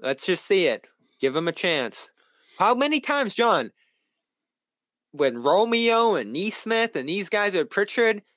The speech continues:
you scream, "Play the kids, see what they have." And these aren't necessarily kids or great prospects,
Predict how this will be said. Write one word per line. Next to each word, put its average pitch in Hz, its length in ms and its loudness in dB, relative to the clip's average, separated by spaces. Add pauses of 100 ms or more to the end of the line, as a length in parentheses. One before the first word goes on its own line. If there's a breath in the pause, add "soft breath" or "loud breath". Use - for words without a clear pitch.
(240)
you 208 360 -4
scream, 175 840 -4
"Play 220 460 2
the 214 100 2
kids, 156 560 0
see 208 240 -2
what 208 200 2
they 185 140 4
have." 123 340 0
And 139 100 -6
these 175 160 -2
aren't 160 200 0
necessarily 156 540 -2
kids 185 340 -2
or 120 60 -6
great 147 260 -2
prospects, 147 720 -2